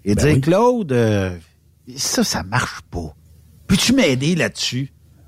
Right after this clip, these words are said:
Speaker 1: Donc, t'as une coupe de piastres, là, une poignée de change, là. Puis après ça, tu vas peut-être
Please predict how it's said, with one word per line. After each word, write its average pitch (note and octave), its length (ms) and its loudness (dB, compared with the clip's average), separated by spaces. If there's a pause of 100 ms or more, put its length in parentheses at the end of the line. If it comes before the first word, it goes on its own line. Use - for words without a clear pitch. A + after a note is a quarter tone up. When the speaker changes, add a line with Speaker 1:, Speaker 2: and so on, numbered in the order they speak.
(360)
Speaker 1:
Donc, - 160 -8
t'as A3+ 80 2
une G#3 80 6
coupe F3 180 2
de C3 100 2
piastres, E3+ 480 0
là, F3+ 180 0
une A2+ 120 -2
poignée D#3+ 280 2
de - 40 -6
change, E3 480 -2
là. F3+ 160 -4 (480)
Puis C3 320 4
après C3 280 0
ça, - 180 0 (280)
tu - 300 -10
vas A2+ 160 2
peut-être D#3 500 0